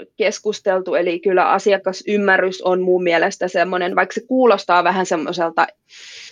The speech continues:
hähmäseltä ja epäkonkreettiselta, niin, niin kyllä se on yksi sellainen asia, minkä mä koen, koen, että sitä kun laittaa niin kuin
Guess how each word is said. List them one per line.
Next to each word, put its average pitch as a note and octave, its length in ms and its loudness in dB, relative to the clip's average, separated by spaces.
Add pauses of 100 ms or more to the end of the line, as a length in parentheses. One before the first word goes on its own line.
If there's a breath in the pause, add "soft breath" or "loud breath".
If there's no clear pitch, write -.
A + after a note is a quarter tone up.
(320 loud breath)
hähmäseltä F#3+ 720 0
ja F3 160 4
epäkonkreettiselta, F3+ 1300 0
niin, F3 300 2
niin E3+ 260 2
kyllä G3 240 4
se F#3 240 4
on F3+ 200 4
yksi F3 240 0
sellainen F#3 420 2
asia, G3 320 2
minkä G#3 240 -2
mä G3 120 2
koen, G3 380 4 (640 loud breath)
koen, G#3+ 260 6
että F#3+ 200 2
sitä G#3+ 300 0
kun F#3+ 380 2
laittaa F3+ 540 2
niin E3 200 -2
kuin F#3 240 -4